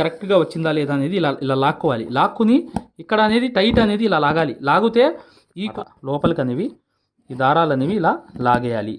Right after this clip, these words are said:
లాగేస్తే చూసారా లోపలికి వెళ్ళిపోయాయి. అలా అనేది వెళ్ళిపోతాయి ఏదైనా. మళ్ళీ ఇలా తీయండి సగంలో నుంచి. తీసేసి కరెక్ట్గా మీరు మళ్ళీ అనేది ఇక్కడ నుంచి ఎనిమిది, తొమ్మిది, పది,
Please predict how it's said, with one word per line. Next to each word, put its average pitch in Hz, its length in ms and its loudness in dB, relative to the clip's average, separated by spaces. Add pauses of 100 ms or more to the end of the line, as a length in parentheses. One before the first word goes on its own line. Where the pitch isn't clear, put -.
(140)
లాగేస్తే 165 420 0
చూసారా 156 280 0 (400)
లోపలికి 165 280 0
వెళ్ళిపోయాయి. 117 320 -6 (440)
అలా 185 180 6
అనేది 233 200 0
వెళ్ళిపోతాయి 214 360 2 (240)
ఏదైనా. 175 240 4 (460)
మళ్ళీ 226 220 4
ఇలా 208 160 4
తీయండి 160 320 0
సగంలో 160 320 -2
నుంచి. 113 160 -12 (880)
తీసేసి 247 400 -4
కరెక్ట్గా 214 440 0
మీరు 208 160 -2 (580)
మళ్ళీ 220 200 0 (100)
అనేది 185 240 -2 (100)
ఇక్కడ 190 180 0
నుంచి 185 160 -2 (200)
ఎనిమిది, 170 260 -4 (180)
తొమ్మిది, 170 380 -4 (200)
పది, 156 220 -8